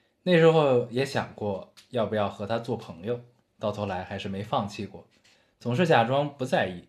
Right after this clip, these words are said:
迎难而上。那会儿还跟自己说，“他就是这么个人儿。”后来他知道自己满身刺，开始和所有人保持距离，有点儿小心翼翼，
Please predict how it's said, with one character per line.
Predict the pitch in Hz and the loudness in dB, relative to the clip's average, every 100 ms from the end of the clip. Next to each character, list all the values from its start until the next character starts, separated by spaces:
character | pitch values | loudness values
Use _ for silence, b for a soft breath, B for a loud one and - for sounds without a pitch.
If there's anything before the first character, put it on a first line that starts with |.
| _ - | _ -8
迎 | 113 | -2
难 | 151 | 0
而 | 131 120 | 2 2
上。 | 120 160 - _ _ _ _ _ _ | 0 -4 -6 _ _ _ _ _ _
那 | 117 110 | -6 -6
会 | 104 | -4
儿 | 92 | -8
还 | 87 | -8
跟 | 101 104 | -6 -6
自 | 104 | -6
己 | 95 87 | -8 -10
说 | 101 95 98 _ | -10 -10 -12 _
，“他 | - 113 | -14 -10
就 | 113 | -8
是 | 104 | -6
这 | 123 | -6
么 | 104 | -6
个 | 101 | -8
人 | 90 82 | -10 -12
儿。” | - _ _ b b b b b b b b b | -18 _ _ b b b b b b b b b
后 | - 151 | 2 6
来 | 143 147 | 8 8
他 | 160 165 | 6 0
知 | 165 | 2
道 | 156 | 4
自 | 123 117 | 4 0
己 | 113 | 0
满 | 107 95 | -2 -4
身 | 113 113 | -6 -6
刺， | - 104 - - | -8 -14 -16 -10
开 | - 120 | -4 -4
始 | |
和 | 107 110 | -2 -6
所 | 110 110 | -2 -2
有 | 107 | 0
人 | 98 107 | -2 -4
保 | 85 | -8
持 | - 107 | -8 -10
距 | 151 117 | -6 -6
离， | - - _ _ - | -6 -16 _ _ -8
有 | 104 | -4
点 | 101 | 0
儿 | 98 110 | 0 -2
小 | 123 95 | -4 -10
心 | - 123 | -6 -6
翼 | 127 | -6
翼， | 110 123 | -8 -10